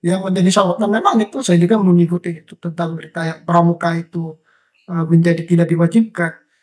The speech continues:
Justru menurut saya kata tidak diwajibkan ini sangat kontradiktif gitu. Seharusnya memang diwajibkan. Karena apa?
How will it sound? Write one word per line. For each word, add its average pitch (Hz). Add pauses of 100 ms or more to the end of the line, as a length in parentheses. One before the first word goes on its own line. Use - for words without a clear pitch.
(140)
Justru 196
menurut 214
saya 190 (720)
kata 190
tidak 185
diwajibkan 175 (160)
ini 220 (720)
sangat 175
kontradiktif 170
gitu. 160
Seharusnya 277
memang 226
diwajibkan. 180 (320)
Karena 240
apa? 214